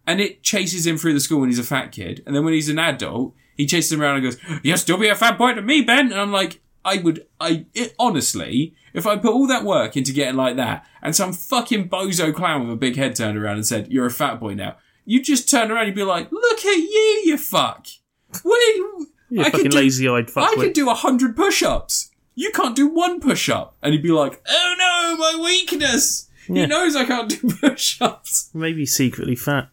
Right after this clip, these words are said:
Speaker 1: Maybe, maybe. But it's just,
Speaker 2: He undoes
Speaker 1: it's,
Speaker 2: his corset
Speaker 1: it
Speaker 2: and
Speaker 1: is ridiculous shit like that. Like, I understand when you're a kid, but once you've, like, all of these people, like, uh,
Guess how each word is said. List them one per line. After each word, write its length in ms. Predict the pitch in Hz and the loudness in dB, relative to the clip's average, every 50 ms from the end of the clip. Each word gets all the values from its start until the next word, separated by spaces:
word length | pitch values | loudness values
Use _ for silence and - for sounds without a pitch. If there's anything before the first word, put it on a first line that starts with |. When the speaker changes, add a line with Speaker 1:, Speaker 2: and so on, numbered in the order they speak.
| _ _ _ _ _ _ - 143 | _ _ _ _ _ _ -4 -2
Speaker 1:
Maybe, 600 | 135 147 180 170 151 143 127 117 107 107 110 - - | 2 2 4 4 2 2 0 -2 -2 -2 -4 -6 -8
maybe. 220 | - - 127 131 - | -6 -4 -2 -2 -2
But 160 | 185 226 240 | -2 -2 0
it's 140 | 254 240 - | 0 2 2
just, 140 | 254 - | 2 0
Speaker 2:
He 80 | 143 139 | 2 2
undoes 200 | 135 131 131 123 | 2 2 2 0
Speaker 1:
it's, 40 | 117 | 0
Speaker 2:
his 120 | 120 - | -2 -2
corset 420 | - - 143 135 127 - - 127 - | -2 0 0 0 0 0 0 -2 0
Speaker 1:
it 80 | - | 0
Speaker 2:
and 100 | 233 254 | 0 2
Speaker 1:
is 140 | 269 240 240 | 2 2 2
ridiculous 440 | 254 220 254 240 214 214 202 196 - | 2 0 0 -2 -2 -2 -4 -2 -2
shit 140 | - 202 175 | -2 -2 -2
like 160 | 175 170 165 | -2 -2 -2
that. 140 | 165 139 135 | -2 -2 -2
Like, 160 | 151 156 196 | -2 -2 -2
I 20 | |
understand 320 | 214 214 202 - - 202 185 | -2 0 0 0 0 -2 -2
when 100 | 175 175 | -2 -2
you're 140 | 165 156 | -2 -2
a 20 | 147 | -2
kid, 260 | - 196 190 135 - | -2 -2 -4 -2 -2
but 220 | 143 - - - | -4 -6 -6 -8
once 320 | - 170 185 214 220 208 - | -12 -8 -4 -4 -2 0 0
you've, 280 | 220 208 175 160 - - - _ _ _ _ _ _ _ _ _ _ _ _ _ _ | -2 -2 -2 -4 -6 -10 -18 _ _ _ _ _ _ _ _ _ _ _ _ _ _
like, 300 | - 220 208 175 - - _ | -6 -6 -6 -6 -6 -12 _
all 240 | - 233 247 240 226 | -2 0 2 2 2
of 100 | 208 175 | 0 -2
these 180 | 196 196 175 - | -2 -4 -2 -2
people, 200 | 208 165 151 160 | -4 -4 -4 -4
like, 180 | 165 151 143 139 - - - | -6 -6 -6 -8 -12 -12 -10
uh, 480 | 147 139 - - 147 143 - - 147 | -10 -10 -10 -10 -14 -14 -14 -14 -14